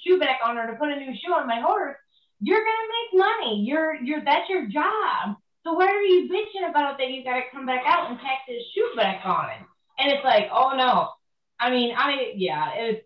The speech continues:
it's, and then it's, they get to set their schedule, and if, if they are just too fucking tired or it's too cold or it's too hot, they'll just send you a text message, like, thirty minutes out, and they'll be like,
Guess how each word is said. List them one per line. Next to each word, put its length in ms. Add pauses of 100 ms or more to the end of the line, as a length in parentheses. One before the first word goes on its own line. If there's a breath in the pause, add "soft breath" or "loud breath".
(140)
it's, 220 (260)
and 200
then 300
it's, 240 (840)
they 320
get 240
to 200
set 220
their 220 (120)
schedule, 880 (100)
and 720
if, 380 (160)
if 240
they 600 (100)
are 140
just 220 (120)
too 560 (260)
fucking 320
tired 520
or 140
it's 180 (100)
too 220
cold 260
or 140
it's 180
too 100
hot, 360
they'll 160
just 200
send 200
you 80
a 80
text 240
message, 580
like, 460
thirty 240
minutes 260
out, 240
and 100
they'll 100
be 60
like, 180